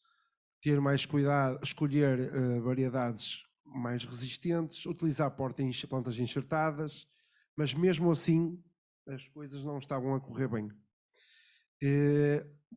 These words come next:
muitos, muitos de nós pensaram que, bem, o solo está inutilizável, vamos para uma coisa mais rápida,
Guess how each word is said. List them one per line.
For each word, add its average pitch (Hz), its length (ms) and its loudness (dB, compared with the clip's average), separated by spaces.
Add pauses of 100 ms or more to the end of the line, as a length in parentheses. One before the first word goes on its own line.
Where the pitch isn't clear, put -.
muitos, 202 760 -2
muitos 160 400 2
de - 40 -6
nós 147 260 6
pensaram 139 460 2
que, 131 180 -4
bem, 123 280 -4 (240)
o 156 100 -4
solo 127 280 0
está 127 200 -2
inutilizável, 165 760 -4 (320)
vamos 143 340 -2
para - 140 -8
uma 139 100 -2
coisa 147 220 0
mais 139 260 -2 (160)
rápida, 135 540 -4